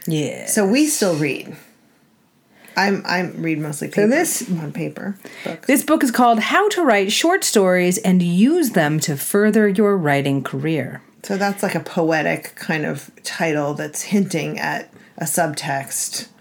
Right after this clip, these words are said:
Speaker 1: Well, I mean, basically, we've talked about this. It's almost like people, we're not gonna talk about publishing, but,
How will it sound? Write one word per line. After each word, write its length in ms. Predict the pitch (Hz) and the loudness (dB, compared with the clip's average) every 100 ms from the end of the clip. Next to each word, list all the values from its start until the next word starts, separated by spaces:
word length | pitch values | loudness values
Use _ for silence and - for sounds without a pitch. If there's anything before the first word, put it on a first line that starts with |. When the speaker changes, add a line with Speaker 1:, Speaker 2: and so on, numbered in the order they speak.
| - - - - | -20 -18 -18 -2
Speaker 1:
Well, 120 | 359 | 2
I 60 | 359 | 4
mean, 160 | 381 339 | 4 4
basically, 480 | 403 415 440 392 277 | 4 6 2 2 4
we've 360 | 220 262 294 233 | 6 6 4 4
talked 300 | 208 170 160 | 4 2 0
about 280 | 143 143 | -2 -2
this. 260 | - 147 - - | -2 -2 -4 0
It's 220 | 196 190 - | 0 2 0
almost 520 | 233 277 320 311 247 | 2 2 4 2 2
like 380 | 220 196 190 185 | 2 4 2 0
people, 800 | 208 190 202 202 196 196 190 190 - - - - _ _ - _ _ - - - _ _ _ _ _ _ _ _ _ _ _ _ _ | 0 2 2 4 4 2 2 0 -6 -20 -20 -20 _ _ -20 _ _ -20 -20 -20 _ _ _ _ _ _ _ _ _ _ _ _ _
we're 100 | 175 | -6
not 180 | 165 160 | -4 -4
gonna 140 | 165 | -2
talk 160 | 190 180 | -2 0
about 220 | 208 208 | 2 2
publishing, 600 | 202 226 240 - 233 226 185 170 | 2 2 2 2 2 2 2 2
but, 680 | 214 220 185 - - - | 4 6 4 0 -4 -6